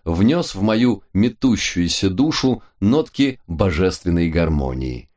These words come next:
настоянной на дивной музыке раннего Моцарта. Спросите меня, как именно? Понятия не имею,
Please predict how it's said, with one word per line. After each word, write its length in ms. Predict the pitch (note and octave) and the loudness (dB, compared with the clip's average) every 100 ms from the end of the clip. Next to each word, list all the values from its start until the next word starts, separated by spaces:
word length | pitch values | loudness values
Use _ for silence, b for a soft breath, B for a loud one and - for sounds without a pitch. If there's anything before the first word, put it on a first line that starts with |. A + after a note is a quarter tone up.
| _ _ _ _ | _ _ _ _
настоянной 840 | - E2+ - A2+ A2 G#2 G2+ G2 - b | -6 -4 -2 0 2 2 2 0 -4 b
на 220 | F#2 F#2+ | 0 0
дивной 540 | D#2 D2+ C#3+ B2 A#2+ | 0 2 2 4 2
музыке 540 | G#2+ F2 F#2+ F2+ - F2+ | 2 2 2 -2 -2 -2
раннего 500 | D#2 C#2 C#2+ D2 D2 | 0 -2 0 0 0
Моцарта. 680 | C#2+ - - A#1+ - - - _ _ _ _ _ | -2 -4 -8 -10 -10 -12 -14 _ _ _ _ _
Спросите 540 | - - F2 F2 - F2+ | -14 -4 0 0 -2 0
меня, 260 | E2+ E2+ | 2 2
как 300 | D#2+ E2+ - - | 0 -2 -4 -4
именно? 480 | D3 D#3 D#2+ B1+ - _ _ _ _ _ - | -2 0 0 -4 -10 _ _ _ _ _ -4
Понятия 500 | E2 G2 D#2 D2 E2 | 0 0 0 0 0
не 200 | D#2 D2 | 2 2
имею, 340 | D2 C#2+ C#2+ | 2 0 -2